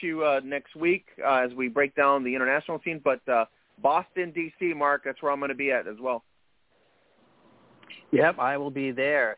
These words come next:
Speaker 2: Thanks, Oscar.
Speaker 1: Have a great night, everybody. Uh, thanks for tuning in. Uh, don't forget to check out our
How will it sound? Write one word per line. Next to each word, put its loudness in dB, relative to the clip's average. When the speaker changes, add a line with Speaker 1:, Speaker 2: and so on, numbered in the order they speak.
Speaker 2:
Thanks, -10
Oscar. -6
Speaker 1:
Have -2
a -10
great -4
night, -4
everybody. -6
Uh, -6
thanks -18
for -20
tuning -10
in. -4
Uh, -2
don't -6
forget -8
to -18
check -4
out 2
our 0